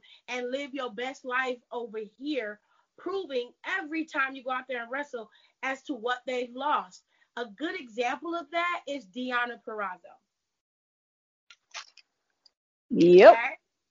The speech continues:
Speaker 1: Deonna Purrazzo made her peace with what happened in W W E. She came out and she said, "I don't have an issue with the company, but I felt like you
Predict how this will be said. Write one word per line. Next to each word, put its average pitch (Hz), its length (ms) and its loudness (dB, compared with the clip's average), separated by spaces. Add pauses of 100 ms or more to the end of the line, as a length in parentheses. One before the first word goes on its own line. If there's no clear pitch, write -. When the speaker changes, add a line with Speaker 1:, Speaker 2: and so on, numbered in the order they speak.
(760)
Speaker 1:
Deonna 330 500 4
Purrazzo 440 720 6
made 320 320 2
her 311 260 -2
peace 359 300 -14
with 294 140 -12
what 285 180 -8
happened 240 300 -12
in 220 80 -18
W 214 240 -14
W 208 260 -14
E. 185 180 -10 (360)
She 277 200 -16
came 311 280 -4
out 311 160 4
and 294 80 -6
she 311 140 -12
said, 262 380 -10 (360)
"I 339 440 -2 (240)
don't 302 340 -10
have 311 160 -12
an 269 60 -18 (100)
issue 330 380 -14
with 269 180 -20
the 285 80 -10
company, 269 560 -8 (360)
but 302 200 0
I 311 240 0
felt 359 240 -10
like 320 260 -8 (320)
you 359 320 -10